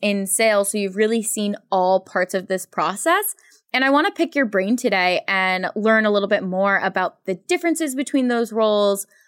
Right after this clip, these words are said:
what got you comfortable in those roles, and then the transition themselves. So to jump in, can you just give a little bit of background of your time at Drift and what those roles were?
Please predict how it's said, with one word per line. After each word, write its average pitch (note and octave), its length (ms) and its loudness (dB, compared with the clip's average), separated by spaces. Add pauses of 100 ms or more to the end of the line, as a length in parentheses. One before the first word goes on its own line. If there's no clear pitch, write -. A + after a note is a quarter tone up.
(140)
what A3+ 200 0
got A3 180 0
you F#3 120 -4
comfortable C4 680 -2
in A#3+ 140 0
those A3+ 240 0
roles, G3+ 500 2
and G3+ 140 -2
then F#3+ 120 -4
the F#3 60 -4
transition F3+ 520 -4
themselves. E3 540 -6
So A3 200 2 (280)
to D4 80 -2
jump D#4+ 260 0
in, G#3 140 0
can A#3+ 220 0
you C4 100 2
just A4+ 200 0
give G#4 120 2
a G4+ 120 4
little G3+ 320 2
bit G3 140 0
of G3 120 0
background F#3+ 720 0 (100)
of F#3 300 0 (100)
your G#3 160 0
time F3+ 580 -6
at G#3 240 -4
Drift A3+ 340 0
and F#3+ 160 -4
what G3 180 0
those F#3+ 240 2
roles F3+ 320 0
were? E3 360 -2